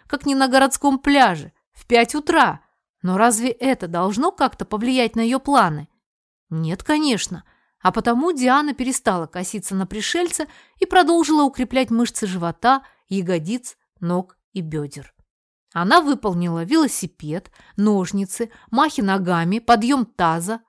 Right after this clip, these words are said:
лодочку. И надо было ей посмотреть на мужчину именно в тот момент, когда изогнулась в позе кошечки.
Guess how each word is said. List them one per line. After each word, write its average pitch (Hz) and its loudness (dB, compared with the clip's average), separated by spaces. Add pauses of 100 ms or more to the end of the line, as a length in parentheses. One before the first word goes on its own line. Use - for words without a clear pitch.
(160)
лодочку. 175 -4 (380)
И 220 -2
надо 330 4
было 311 2
ей 294 4
посмотреть 262 2
на 214 0
мужчину 226 0 (140)
именно 254 2
в - -8
тот 339 0
момент, 254 2 (240)
когда 214 2
изогнулась 214 0
в - -20
позе 180 -4
кошечки. - -12